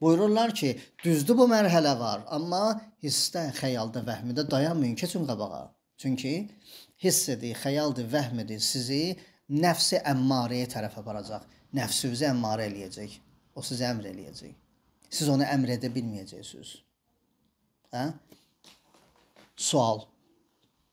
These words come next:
Yəni, bəndə sual verirəm. Sual. <clears throat> Deyirsən ki, mənim ağlım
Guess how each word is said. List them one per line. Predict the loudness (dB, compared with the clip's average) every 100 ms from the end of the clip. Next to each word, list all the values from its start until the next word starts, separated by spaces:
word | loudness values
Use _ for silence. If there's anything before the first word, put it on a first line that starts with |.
| _ _ _ 0
Yəni, | 0 2 4
bəndə | 4 4 2
sual | 0 -8 -12
verirəm. | -18 -20 -20 _ _ _ _ _ _
Sual. | -2 0 0 -4 -10 -8
<clears throat> | -6 -6 -8 -12 _ _ _ _ -20 -20 -20 _ _ _ _ _ _ _ _ _ _ _ 6
Deyirsən | 6 8 6
ki, | 6 4
mənim | 6 4 2 2
ağlım | 2 4 2 2 6 6 4